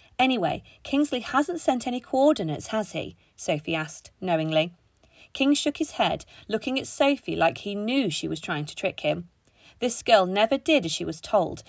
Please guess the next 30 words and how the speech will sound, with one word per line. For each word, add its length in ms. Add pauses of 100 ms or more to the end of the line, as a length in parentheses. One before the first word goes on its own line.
(140)
and 80
was 140
most 280
certainly 520
trying 300
to 100
deceive 400
him. 280 (720)
"What 220
exactly 540
do 100
you 140
need 200
us 180
to 100
do?" 300 (260)
Sophie 360
then 160
asked, 360 (240)
sounding 400
slightly 400
too 240
innocent 480
and 80
chirpy. 500 (640)
"Read 300
the 60
messages 500
from 180
Kingsley 540